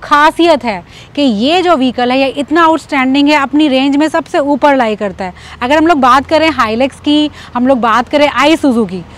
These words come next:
तो वो सब चीज़ें तो इसके सामने बच्ची हैं। तो आज हम explain करेंगे इस RAM टीआरएक्स truck को और बताएंगे इसकी सारी classification, सारी specifications one by one, and last में आपसे बात करेंगे इसके price की।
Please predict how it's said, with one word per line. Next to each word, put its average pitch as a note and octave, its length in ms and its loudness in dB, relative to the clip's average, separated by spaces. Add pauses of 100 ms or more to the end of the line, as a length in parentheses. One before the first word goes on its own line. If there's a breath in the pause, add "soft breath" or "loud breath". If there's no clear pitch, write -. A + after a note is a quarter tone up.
(160 loud breath)
तो C#4+ 80 -2
वो C#4 420 6
सब E4 200 -2
चीज़ें C4+ 240 -2
तो C#4 80 0
इसके C4 240 -2
सामने A#3+ 280 -2
बच्ची G3 320 -10
हैं। E3+ 220 -12 (300 loud breath)
तो A#3+ 80 -12
आज C4+ 300 2
हम D#4+ 100 4
explain D#4 440 0
करेंगे D#4 460 0
इस C#4 300 -6
RAM B3+ 460 -2 (200)
टीआरएक्स C4+ 640 0
truck B3+ 180 -4 (120)
को E4 100 2
और B3 280 -2
बताएंगे A#3+ 540 -2
इसकी C4 320 -6
सारी D4 380 -2
classification, C#4+ 760 -4 (280 loud breath)
सारी E4+ 360 2
specifications C4+ 880 -4
one B3+ 260 0
by D#4 180 2
one, D#4+ 200 -2 (420 loud breath)
and B3+ 200 -2
last A#3+ 400 0
में D#4 80 0
आपसे C#4+ 240 -4
बात A3+ 240 -4
करेंगे A#3+ 340 -6
इसके C4+ 220 -8
price E3 380 -10
की। - 140 -20